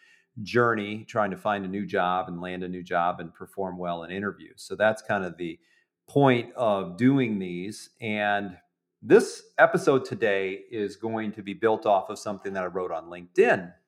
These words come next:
not too long ago, in fact, three days ago. And I'll just read it verbatim and then we'll discuss it a little bit. The, um, post was, "When interviewing, take time to mentally reframe a current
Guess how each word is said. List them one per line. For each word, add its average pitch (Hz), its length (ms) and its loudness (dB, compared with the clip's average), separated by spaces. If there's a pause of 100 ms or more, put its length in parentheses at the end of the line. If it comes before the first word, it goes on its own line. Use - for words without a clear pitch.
(540)
not 110 400 2
too 131 160 4
long 104 280 0
ago, 90 300 -8
in 123 120 -12
fact, 95 540 -10 (140)
three 104 140 0
days 160 240 4
ago. 80 160 -10 (680)
And 123 140 6
I'll 170 120 10
just 180 180 4
read 143 180 2
it 147 100 -2
verbatim 110 520 -2
and 92 100 -8
then 95 320 -6
we'll 110 160 0
discuss 95 480 0
it 101 80 -2
a 92 40 -6
little 85 240 -8
bit. 82 220 -8 (380)
The, 120 460 2
um, 101 480 2 (260)
post 269 280 4
was, 131 460 4
"When 127 180 2
interviewing, 175 480 0
take 175 320 -2
time 117 640 -2 (440)
to 101 80 -2
mentally 139 400 6
reframe 104 680 -4 (320)
a - 60 -4
current 120 480 0